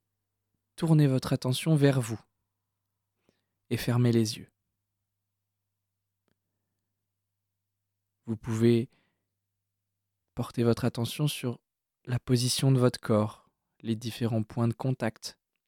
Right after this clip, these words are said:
de votre corps avec la chaise,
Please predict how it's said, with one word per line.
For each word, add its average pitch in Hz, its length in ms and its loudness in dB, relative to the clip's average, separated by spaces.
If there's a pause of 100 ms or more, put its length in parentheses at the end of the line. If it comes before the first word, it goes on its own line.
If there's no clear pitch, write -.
(1160)
de 123 100 -2
votre 110 200 -2
corps 113 240 2
avec 113 300 -4
la 120 120 -4
chaise, 120 540 -2